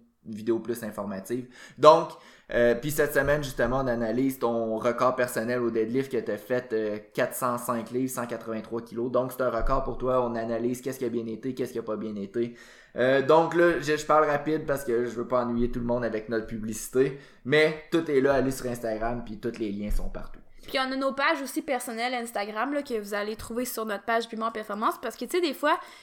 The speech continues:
Speaker 2: je me dis, j'ai l'impression que tout le monde qui nous écoute nous connaisse, mais tu sais, ça se peut qu'il y ait des nouvelles personnes qui font, tu sais, comme qui ont été, euh,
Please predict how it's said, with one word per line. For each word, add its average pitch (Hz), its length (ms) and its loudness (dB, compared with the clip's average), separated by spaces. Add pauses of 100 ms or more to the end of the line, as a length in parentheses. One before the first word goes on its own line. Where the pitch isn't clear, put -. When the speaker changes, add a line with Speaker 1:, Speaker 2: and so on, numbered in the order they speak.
(100)
Speaker 2:
je - 120 -8
me 240 180 2
dis, 254 280 0
j'ai 247 120 0
l'impression 220 420 -2
que 269 140 0
tout 240 120 -10
le 247 60 -4
monde 277 160 -2
qui 262 120 -6
nous 220 280 -4
écoute 277 400 -4
nous 233 140 0
connaisse, 240 640 -2 (320)
mais 247 80 0
tu 247 60 -4
sais, 339 80 2
ça 285 160 4
se 262 120 -6
peut 311 80 -4
qu'il 339 120 -2
y 254 80 2
ait 233 80 2
des 240 40 -2
nouvelles 247 240 0
personnes 285 440 -2
qui 294 100 -12
font, 233 380 -4
tu 254 140 -8
sais, - 60 -20
comme 247 200 0
qui 240 120 -4
ont 220 60 4
été, 233 540 -2
euh, 202 140 -2